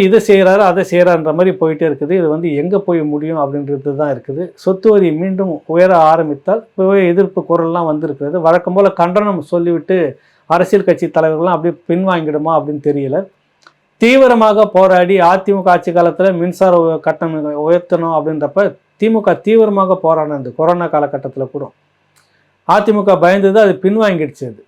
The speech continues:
சொத்து வரி அப்பயே பேசுனாங்க, கட்டுப்படுத்த முடியல, கொண்டுட்டு வரணும். ரொம்ப காலத்துக்கு முன்னாடி கொண்டு வந்த சொத்து வரி, இப்ப அதை ஒரு மறுகட்டமைப்பு கொண்டு வரணும், நியாயம்தான் அப்படின்னு சொன்னப்ப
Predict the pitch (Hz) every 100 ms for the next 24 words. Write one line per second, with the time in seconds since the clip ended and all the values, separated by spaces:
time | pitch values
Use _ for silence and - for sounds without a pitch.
0 | _ 208 220 269 240 226 202 220 214 208
1 | 185 180 175 151 180 175 196 185 180 170
2 | 165 160 170 160 175 175 165 160 170 151
3 | _ _ - 165 196 220 220 233 233 220
4 | 196 202 196 190 185 180 165 175 170 185
5 | 165 170 135 151 156 156 143 170 214 185
6 | 196 190 175 160 170 165 170 160 160 147
7 | 170 180 170 165 151 151 156 151 139